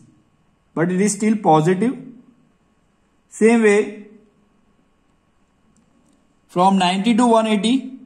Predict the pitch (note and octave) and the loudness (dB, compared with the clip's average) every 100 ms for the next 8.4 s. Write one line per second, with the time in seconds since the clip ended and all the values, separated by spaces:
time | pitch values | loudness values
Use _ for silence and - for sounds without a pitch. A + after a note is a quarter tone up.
0 | - D#3+ F#3 F#3 G#3+ F#3+ G3 F#3+ - - | -14 -6 -6 -4 -2 -2 -2 -6 -16 -18
1 | - D#3 F#3+ G3 A3 G#3 G3+ G#3 G3+ G3 | -4 0 0 0 0 2 2 0 -2 0
2 | F3 F#3 F#3+ A#3 F3 F3 F3 E3+ D#3 D3+ | 0 0 -2 -2 -2 -2 -2 -4 -2 -2
3 | F3+ F#3+ A3 B3+ - - - _ _ _ | -2 -2 -2 -4 -6 -20 -20 _ _ _
4 | _ _ D#3+ F#3 G3+ - - - _ _ | _ _ -2 -2 -4 -14 -20 -20 _ _
5 | _ _ _ _ _ _ _ _ _ _ | _ _ _ _ _ _ _ _ _ _
6 | _ _ _ _ _ _ _ _ _ _ | _ _ _ _ _ _ _ _ _ _
7 | _ _ D3+ E3 D#3+ - A#3+ A3+ G3+ E3 | _ _ -4 -4 -2 2 2 2 0 2
8 | D#3 F#3+ - | 0 -4 -12